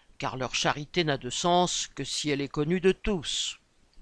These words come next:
Une partie des journalistes a tenu à signaler que ce don n'allait pas être défiscalisé.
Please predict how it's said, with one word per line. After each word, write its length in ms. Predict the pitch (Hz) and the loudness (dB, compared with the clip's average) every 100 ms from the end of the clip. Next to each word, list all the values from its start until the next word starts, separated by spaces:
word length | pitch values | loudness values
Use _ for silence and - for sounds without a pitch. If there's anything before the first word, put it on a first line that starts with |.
| - _ _ _ _ _ _ _ | -20 _ _ _ _ _ _ _
Une 220 | 180 220 | 2 2
partie 340 | - 247 - 240 | 4 4 4 0
des 120 | 185 | 0
journalistes 760 | 160 208 202 202 240 - - | 2 4 4 4 0 -2 0
a 60 | 180 | 0
tenu 340 | - 202 190 | 2 2 4
à 80 | 156 | 2
signaler 600 | - 196 185 170 190 254 | 2 0 2 2 2 -2
que 200 | - 165 | -4 -4
ce 180 | - 175 | -2 -2
don 360 | 151 190 233 | 0 0 0
n'allait 220 | 190 147 147 | 0 -2 -2
pas 240 | - 214 | -2 0
être 320 | 208 220 - | 0 0 -2
défiscalisé. 1040 | 156 190 - - - 190 170 151 117 90 | 0 0 0 -2 0 0 0 -6 -10 -12